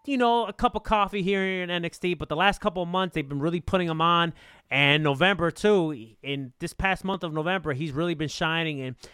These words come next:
getting that final moment at Survivor Series with Roman Reigns. And they booked that so good 'cause they had Keith Lee eliminate Seth Rollins, right? So when Roman Reigns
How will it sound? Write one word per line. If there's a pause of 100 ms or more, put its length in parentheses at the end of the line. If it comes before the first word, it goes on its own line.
(200)
getting
that
final
moment
at
Survivor
Series
with
Roman
Reigns. (340)
And
they
booked
that
so
good
'cause
they
had
Keith
Lee (100)
eliminate
Seth
Rollins,
right? (480)
So
when
Roman
Reigns